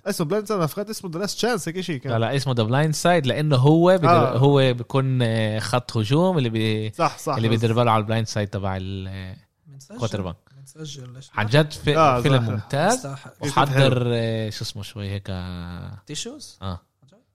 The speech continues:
Speaker 2: آه.
Speaker 1: وهامبرجر.
Speaker 3: <laughs> هامبرجر.
Speaker 2: واو.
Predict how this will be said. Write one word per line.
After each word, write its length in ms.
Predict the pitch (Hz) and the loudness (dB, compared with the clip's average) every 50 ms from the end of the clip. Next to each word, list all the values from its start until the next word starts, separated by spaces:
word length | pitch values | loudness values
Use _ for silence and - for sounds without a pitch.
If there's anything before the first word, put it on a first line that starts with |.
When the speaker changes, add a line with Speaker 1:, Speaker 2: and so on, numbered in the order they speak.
| _ _ _ - | _ _ _ -18
Speaker 2:
آه. 260 | - - 78 87 - _ | -16 -16 -16 -18 -20 _
Speaker 1:
وهامبرجر. 560 | - 127 127 135 131 120 120 107 - 107 101 - _ _ _ _ _ _ _ _ - - | -4 0 2 2 2 0 -2 -4 -4 -8 -12 -12 _ _ _ _ _ _ _ _ -8 -4
Speaker 3:
<laughs> 720 | 220 208 - 214 175 180 - - - - _ - _ _ | -4 -4 -2 -4 -8 -8 -12 -16 -20 -20 _ -20 _ _
هامبرجر. 360 | - 160 165 156 151 143 143 - - - - - | -12 -10 -10 -8 -8 -10 -10 -12 -16 -20 -16 -14
Speaker 2:
واو. 280 | 226 180 85 85 82 | -12 -10 -10 -10 -12